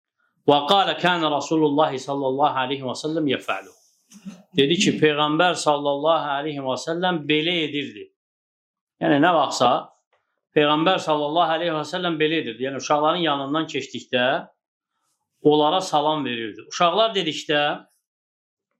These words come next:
hansı yaş qəsd olunur? Uşaqların dərk etmə yaşından, yəni seçə bilməni, yaxşını pisdən seçə bilmə yaşından on iki yaşına kimi yaşa. Bu yaş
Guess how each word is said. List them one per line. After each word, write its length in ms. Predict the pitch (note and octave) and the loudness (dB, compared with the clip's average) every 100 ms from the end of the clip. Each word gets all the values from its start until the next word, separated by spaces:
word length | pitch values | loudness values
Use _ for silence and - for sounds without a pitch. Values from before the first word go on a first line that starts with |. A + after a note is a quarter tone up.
| _ _ D#3 | _ _ 0
hansı 340 | D#3+ D#3+ G#3 | 0 2 2
yaş 220 | E3 - | 2 0
qəsd 300 | C3+ B2 - | -6 -8 -4
olunur? 420 | B2 A#2 A#2 C#3+ - _ - - _ - - _ _ - | -4 -2 -2 -4 -6 _ -20 -20 _ -20 -20 _ _ -4
Uşaqların 680 | - D3 D3+ D#3 F3+ E3 C#3+ | 2 2 4 2 2 -4 0
dərk 320 | D3+ D#3+ D#3 C#3+ | 2 2 0 -2
etmə 260 | A#2+ C#3 D3+ | -2 0 2
yaşından, 800 | C#3 A#2 B2+ A2+ A2 A2 A#2+ D#3 E3+ | 2 0 -4 -6 -2 -2 -2 -4 -10
yəni 240 | B2+ C3+ - | -6 -6 -2
seçə 320 | D3+ - D3+ | -2 0 0
bilməni, 460 | C3+ A#2+ A#2 A#2 A#2 | 0 0 0 0 -2
yaxşını 400 | A#2 - B2+ C3+ | -2 -4 -6 -6
pisdən 440 | - - B2 G#2 - _ _ _ _ _ | -8 -2 -2 -2 -10 _ _ _ _ _
seçə 480 | - - C#3+ F3+ E3 | -2 2 2 2 2
bilmə 300 | C#3+ C#3 E3 | 2 4 4
yaşından 520 | D3+ C3 C3 C#3+ E3 | 2 0 -4 -2 -2
on 220 | E3 C#3+ | -2 -4
iki 220 | C3+ B2+ D#3 | -4 -2 0
yaşına 400 | B2 - C#3+ C#3 | 0 0 -4 -4
kimi 300 | A2+ A2+ A2+ | -4 -4 -2
yaşa. 380 | G#2 - F2+ - _ _ _ _ _ _ _ _ - | -2 -4 -10 -12 _ _ _ _ _ _ _ _ 2
Bu 100 | C#3+ | 4
yaş 320 | B2 C#3+ | 4 2